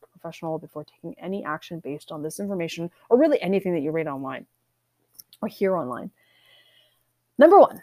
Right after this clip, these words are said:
the first habit, pause for ten seconds before I eat anything.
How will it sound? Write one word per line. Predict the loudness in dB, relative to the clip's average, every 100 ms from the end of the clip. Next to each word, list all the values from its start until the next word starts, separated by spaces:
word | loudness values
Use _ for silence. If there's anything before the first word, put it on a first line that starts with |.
| -6
the | -2
first | 0 -2
habit, | -10 -12 -16 _ _ _
pause | -12 -6 -6 -6 -8 -10
for | -12
ten | -12 -12 -14 -12 -14
seconds | -12 -14 -12 -16 -14
before | -18 -14 -10 -10
I | -10
eat | -12 -12
anything. | -10 -12 -14